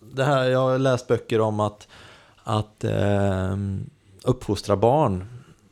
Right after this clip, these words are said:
Då läste jag en bok som heter, ehm, Fem gånger mer kärlek eller, eh, något sånt där åt det hållet. Det handlar ju om att säger du någonting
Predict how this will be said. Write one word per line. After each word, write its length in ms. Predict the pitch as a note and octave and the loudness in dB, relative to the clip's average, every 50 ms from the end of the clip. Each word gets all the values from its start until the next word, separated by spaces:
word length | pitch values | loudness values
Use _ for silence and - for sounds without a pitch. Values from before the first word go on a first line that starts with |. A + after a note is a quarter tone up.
| _ _ _ - D3+ | _ _ _ -12 -4
Då 500 | B2 A#2+ A#2+ A#2 A2+ A2+ A2 A2 A2 G#2+ | 0 2 2 4 4 2 2 0 0 0
läste 320 | G#2+ G#2+ G2+ G2 - G2+ | 0 0 -2 -2 -4 -6
jag 40 | G2 | -6
en 60 | F#2+ | -6
bok 140 | F#2+ F#2+ - | -6 -8 -8
som 120 | - F#2+ | -6 -6
heter, 400 | F#2 F2+ - - F#2 F2+ F2+ F2 | -6 -6 -6 -4 -4 -4 -2 -2
ehm, 320 | F2+ F2+ F2 F2 F2 F2+ F#2+ - _ _ _ _ _ _ _ - - - _ _ _ _ _ _ | -2 -2 -4 -4 -6 -8 -12 -14 _ _ _ _ _ _ _ -16 -16 -16 _ _ _ _ _ _
Fem 420 | - - - A2 G#2+ G2+ G2 G2 | -6 -2 0 0 2 0 0 0
gånger 220 | G2 G2 G2 G2 G2 | 0 0 0 0 0
mer 180 | G2+ F#2+ F2+ | 0 -2 -2
kärlek 760 | E2 - - B2 A#2 G#2+ F#2+ F2 F2+ F2+ G2 G#2+ A#2 - - G2+ | -2 0 2 2 4 4 2 2 2 2 0 0 -2 -4 -6 -6
eller, 600 | F#2 F2+ F2 F2 E2+ F2 F2 F2 F2 F2 F2 F2 | -4 -4 -4 -4 -4 -4 -4 -4 -6 -6 -6 -6
eh, 140 | F#2 F#2 - - - B2 - - _ _ _ _ _ - - | -8 -8 -10 -12 -14 -18 -20 -20 _ _ _ _ _ -16 -10
något 260 | G#2 G2 F#2 F2+ - | -6 -4 -4 -4 -2
sånt 160 | - G2 F2+ | -4 -4 -4
där 240 | - - - - - _ _ _ _ _ _ _ _ _ _ - | -4 -6 -8 -10 -14 _ _ _ _ _ _ _ _ _ _ -12
åt 180 | - F#2+ - | -12 -12 -10
det 120 | - - F2 | -8 -10 -8
hållet. 480 | F2 F2+ G2+ - - - - - - - - - - _ | -6 -6 -8 -8 -8 -12 -14 -18 -20 -20 -20 -20 -16 _
Det 80 | - A#2 | -4 0
handlar 280 | A#2+ C#3 C3+ A#2 G#2+ G2 | 0 2 2 2 2 0
ju 60 | G2+ | 0
om 120 | G2+ G2 | 0 0
att 160 | G2 F#2+ - - _ - - - - _ _ _ _ _ _ _ _ _ _ _ _ _ _ _ _ _ | -2 -4 -4 -8 _ -20 -20 -20 -20 _ _ _ _ _ _ _ _ _ _ _ _ _ _ _ _ _
säger 460 | - - - C3+ A#2 C#3+ - B2+ C#3+ | -12 -4 0 2 2 4 4 4 2
du 180 | C#3+ D#3 D#3 D3 | 2 2 0 -2
någonting 880 | D3 D3 C#3+ B2+ A2+ G#2+ G#2+ G#2 - - - G2 F2+ F#2 F#2 F#2+ G2+ | -2 0 0 0 0 -2 -4 -6 -8 -6 -6 -4 -4 -4 -6 -8 -10